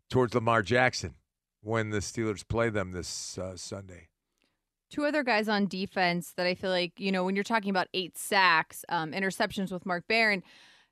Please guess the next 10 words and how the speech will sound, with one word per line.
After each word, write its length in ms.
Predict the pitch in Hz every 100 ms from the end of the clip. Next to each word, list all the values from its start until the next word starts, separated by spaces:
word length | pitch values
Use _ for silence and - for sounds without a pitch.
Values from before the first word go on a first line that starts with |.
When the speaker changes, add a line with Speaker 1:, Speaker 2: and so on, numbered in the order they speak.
| _
Speaker 2:
that 200 | 196 220
we're 180 | 214 226
not 160 | 240 226
really 200 | 233 208
talking 420 | 214 214 220 202
about 300 | 175 170 170
who 280 | 202 190 185
are 180 | 165
maybe 380 | 190 196 185 190
low-key, 1000 | 175 170 214 220 214 - 233 220 185 175